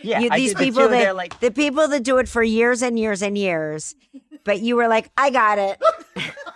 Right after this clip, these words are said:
Speaker 1: I got it. It was, like, as dangerous practicing as it was doing it. So I'm like, "I don't wanna do this too many times." I'm, like, upping the odds of injury. So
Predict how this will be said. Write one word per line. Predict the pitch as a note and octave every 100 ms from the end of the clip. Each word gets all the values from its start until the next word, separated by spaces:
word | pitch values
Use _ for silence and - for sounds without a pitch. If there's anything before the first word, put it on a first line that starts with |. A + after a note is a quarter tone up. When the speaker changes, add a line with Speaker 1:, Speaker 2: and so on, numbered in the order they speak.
| C#5+ F3+
Speaker 1:
I | F#3
got | G3+ A3+ A3
it. | F#3 - -
It | A3
was, | A3+
like, | A3 G#3
as | G3+ G3 D#3+
dangerous | A3 C#4+ C4 B3 - -
practicing | - C#4+ D#4+ D#4+ - G#3 G#3
as | G3
it |
was | A3 A#3+ D3
doing | C4 D#4 C#4
it. | G3+ F#3+
So | G#3+
I'm | A3
like, | A3+ A#3 A#3 -
"I | D4
don't | D4
wanna | C#4+ A#3+
do | D4
this | D4 G#3+
too | G#3+
many | F3+ E3
times." | D3+ C#3+ B2 A2+ - - -
I'm, | D#3+
like, | G3 F3+ -
upping | G#3 C4 G#3
the | G3
odds | G#3+ A3 F3+
of | F#3 G#3
injury. | C4+ B3+ C3 - _ _ - - - - _
So | - F3 F3 D#3